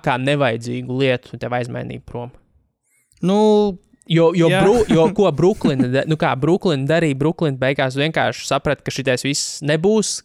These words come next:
Speaker 1: ka Kārdens prasa ārā un visu, un vajadzēja rekuperēt. Nu,
Speaker 2: Šis
Speaker 1: tā
Speaker 2: ir
Speaker 1: kā
Speaker 2: līdzīgi,
Speaker 1: zaudējums.
Speaker 2: šis līdzīgi. Es teiktu, ka šis
Speaker 1: Bet
Speaker 2: ir
Speaker 1: šis,
Speaker 2: līdzīgi.
Speaker 1: nu, šis
Speaker 2: Jo
Speaker 1: bija
Speaker 2: šis ir vienkārši di-, tā kā s-, gaisa jaukšana, nu, ne gaisa jaukšana, bet tāda, nu, kā, tāda nepatīkama bla-, nepatīkams blak-, fona notikums, kas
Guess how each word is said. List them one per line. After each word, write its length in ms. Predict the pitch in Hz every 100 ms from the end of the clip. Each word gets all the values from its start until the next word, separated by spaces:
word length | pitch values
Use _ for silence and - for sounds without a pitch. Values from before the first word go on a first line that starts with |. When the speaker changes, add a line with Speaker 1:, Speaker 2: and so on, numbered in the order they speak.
| _
Speaker 1:
ka 160 | 143
Kārdens 400 | - 139 147 135
prasa 400 | - 135 147 -
ārā 240 | 151 156 143
un 80 | 143
visu, 220 | 156 -
un 200 | 135 127
vajadzēja 300 | 131 131 123
rekuperēt. 720 | 147 - - 127 117 120 - -
Nu, 120 | -
Speaker 2:
Šis 160 | - 320
Speaker 1:
tā 80 | -
Speaker 2:
ir 60 |
Speaker 1:
kā 20 |
Speaker 2:
līdzīgi, 300 | 359 - 403
Speaker 1:
zaudējums. 240 | 214 190 165
Speaker 2:
šis 140 | 214 240
līdzīgi. 300 | 294 180 160
Es 80 | -
teiktu, 220 | 285 180
ka 60 | -
šis 80 | 254
Speaker 1:
Bet 80 |
Speaker 2:
ir 60 | 185
Speaker 1:
šis, 80 | 190
Speaker 2:
līdzīgi. 240 | 190 147 131 - -
Speaker 1:
nu, 160 | 180
šis 240 | 190 - 247
Speaker 2:
Jo 80 | 208
Speaker 1:
bija 80 | 202
Speaker 2:
šis 160 | 277 277
ir 60 | 214
vienkārši 320 | 247 202 160
di-, 160 | 180 170 160
tā 60 | 175
kā 140 | 170
s-, 140 | 156 -
gaisa 480 | 190 170 254 240 175
jaukšana, 560 | 180 220 214 - 156 151
nu, 120 | 180 226
ne 60 | 214
gaisa 300 | 285 254 294
jaukšana, 240 | 277 208
bet 80 | 180
tāda, 160 | 220 208
nu, 80 |
kā, 220 | 233 233 180 - - -
tāda 80 | 185 240
nepatīkama 720 | 285 226 214 196 196 190 175
bla-, 300 | 147 170 196
nepatīkams 560 | 214 233 208 185 165 143
blak-, 320 | 165 196 - -
fona 400 | 196 220 214 165
notikums, 560 | 202 208 165 147 143
kas 160 | 151